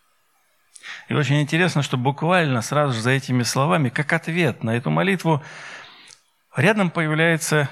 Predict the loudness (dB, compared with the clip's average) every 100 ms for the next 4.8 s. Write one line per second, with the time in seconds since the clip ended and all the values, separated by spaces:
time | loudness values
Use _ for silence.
0 | -6 -4 -2 0 -2 -2 -4 -4 -2 -2
1 | -4 -2 -2 -2 -2 -2 -2 -2 0 2
2 | 2 0 -2 -6 -14 -16 -6 -2 0 0
3 | 2 2 2 0 2 2 2 0 0 0
4 | 2 2 2 2 -2 -2 -4